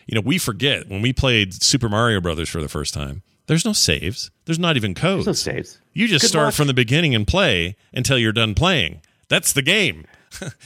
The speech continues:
Speaker 1: And
Speaker 2: Right.
Speaker 1: you go back and start over. If you're on world eight or whatever, it doesn't matter. There is no save
Speaker 2: Right.
Speaker 1: points. Like,
Speaker 2: It,
Speaker 1: totally
Speaker 2: that's where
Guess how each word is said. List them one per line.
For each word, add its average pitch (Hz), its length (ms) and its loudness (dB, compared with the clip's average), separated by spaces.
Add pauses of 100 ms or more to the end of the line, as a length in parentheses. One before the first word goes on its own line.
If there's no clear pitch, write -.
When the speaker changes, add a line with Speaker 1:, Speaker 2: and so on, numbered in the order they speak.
(120)
Speaker 1:
And 151 80 0
Speaker 2:
Right. 156 160 2
Speaker 1:
you 175 60 2
go 165 80 4
back 160 240 0
and 131 100 -2
start 160 320 4
over. 165 240 4
If 120 100 0
you're 180 140 4
on 170 200 2
world 147 380 2
eight 175 280 0
or 131 80 -2
whatever, 127 300 4
it 143 140 0
doesn't 147 280 2
matter. 151 420 0 (320)
There 170 140 2
is 156 120 2
no 165 120 4
save 120 320 2
Speaker 2:
Right. 101 80 -10
Speaker 1:
points. 139 380 0 (240)
Like, 135 140 2
Speaker 2:
It, - 40 -2
Speaker 1:
totally 131 240 -10
Speaker 2:
that's - 140 -4
where 196 100 2